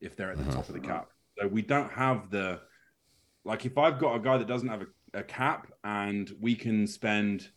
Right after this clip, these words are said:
Speaker 1: you know, we can feed when we want in the week, we can manipulate when we want, and that last day we can manipulate potential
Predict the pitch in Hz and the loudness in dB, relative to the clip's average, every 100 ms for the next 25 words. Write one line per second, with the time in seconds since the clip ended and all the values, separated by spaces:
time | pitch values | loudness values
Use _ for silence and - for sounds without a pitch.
0 | _ _ _ _ _ 117 117 104 110 117 | _ _ _ _ _ -4 0 2 0 0
1 | 110 - 151 156 147 151 147 160 143 139 | -2 4 2 4 4 4 4 2 0 2
2 | 151 - - 113 107 104 107 127 - 127 | 0 -2 -6 -4 2 4 4 2 0 0
3 | 120 123 123 123 127 127 104 107 117 107 | 2 2 4 2 0 0 -2 0 0 0
4 | 110 113 - 110 110 - 104 107 - 107 | 2 0 -2 -2 -2 0 0 0 -2 -4
5 | 104 - 110 107 107 101 98 | -4 -6 -4 -2 0 -2 -2